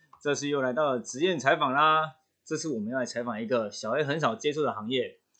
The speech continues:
就是美容美体师。一开始我不明白，别人都告诉我这些行业都是不正当的，结果认识后，认识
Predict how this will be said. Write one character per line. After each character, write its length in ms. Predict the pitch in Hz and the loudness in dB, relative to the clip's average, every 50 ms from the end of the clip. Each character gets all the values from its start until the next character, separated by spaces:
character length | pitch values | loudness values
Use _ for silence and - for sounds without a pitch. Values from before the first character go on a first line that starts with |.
| _ _ - | _ _ -6
就 100 | 139 127 | -6 -2
是 160 | 139 170 151 | 0 0 0
美 300 | 131 120 120 120 110 107 | 0 0 0 0 -2 -2
容 180 | 110 113 110 | -4 -4 -4
美 180 | 110 113 123 151 | -4 -4 -4 -4
体 140 | 143 120 104 | -4 -4 -4
师。 460 | - - - 127 131 135 135 - _ _ _ _ _ _ | -4 -4 -4 -4 -6 -6 -8 -10 _ _ _ _ _ _
一 80 | - 170 | 0 0
开 180 | 170 190 202 | 4 6 4
始 140 | 202 147 147 | 4 6 4
我 80 | 117 107 | 2 2
不 140 | 127 147 135 | 2 0 0
明 180 | 123 117 120 | 0 0 2
白， 300 | 120 113 90 87 - _ _ _ _ _ _ | 2 0 0 0 -6 _ _ _ _ _ _
别 100 | - 139 | 4 4
人 100 | 151 143 | 4 6
都 120 | 143 147 | 4 2
告 160 | 147 151 143 127 | 4 4 4 4
诉 160 | 147 139 107 | 2 0 -2
我 80 | 101 | -2
这 120 | 98 - 131 | -6 -6 -2
些 140 | 143 147 127 | 0 0 0
行 160 | 117 113 120 | 0 -4 -2
业 80 | 127 | -2
都 100 | 120 123 | 0 0
是 120 | 117 123 127 | 0 -2 -2
不 160 | 117 - 110 | -6 -6 -4
正 240 | - 165 147 123 113 | -2 -2 0 0 -2
当 180 | 123 127 131 | -4 -4 -4
的， 240 | 127 123 101 - _ _ _ _ _ _ _ _ _ | -4 -4 -4 -6 _ _ _ _ _ _ _ _ _
结 160 | - - 147 | 0 0 2
果 300 | 156 160 143 113 107 95 107 | 4 4 4 2 2 0 4
认 160 | 139 156 151 | 4 4 4
识 160 | 123 147 147 | 4 0 2
后， 320 | 156 156 135 - - - _ _ _ _ _ _ _ _ _ _ _ _ | 4 4 4 2 -2 -8 _ _ _ _ _ _ _ _ _ _ _ _
认 160 | - 175 185 | 2 2 2
识 120 | 170 - | 6 10